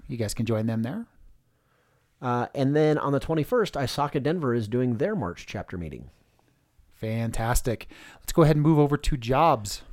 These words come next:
Speaker 2: Actually, before we jump to jobs, I
Speaker 1: Yes.
Speaker 2: do wanna look a little into the future, Rob.
Speaker 1: Let's do it.
Speaker 2: Rocky Mountain Information Security Conference is June fourth through sixth,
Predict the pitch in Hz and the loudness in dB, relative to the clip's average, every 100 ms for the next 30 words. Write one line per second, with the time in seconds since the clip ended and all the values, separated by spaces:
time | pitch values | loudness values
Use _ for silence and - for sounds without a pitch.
0 | - - - 147 180 139 139 190 208 185 | -16 -12 -4 0 4 6 8 8 6 6
1 | 175 156 180 180 117 - 131 156 185 170 | 2 4 2 2 -2 -6 -4 0 2 2
2 | 165 156 156 160 156 139 160 175 123 107 | 2 0 0 0 0 -2 -2 -2 0 0
3 | 98 107 107 - _ - 117 - 120 110 | 0 -4 -8 -18 _ -12 -8 -2 -2 -2
4 | - - 139 147 165 160 170 165 151 160 | -10 -2 2 4 4 4 4 2 4 4
5 | 151 151 - 135 160 175 131 127 123 123 | 4 0 -2 -2 0 2 2 0 0 -2
6 | - - _ 139 117 104 - 117 131 147 | -4 -10 _ -6 -6 -6 -12 -6 0 0
7 | 143 - 160 - 139 - 185 - - - | -2 2 2 2 0 0 0 -2 -8 -10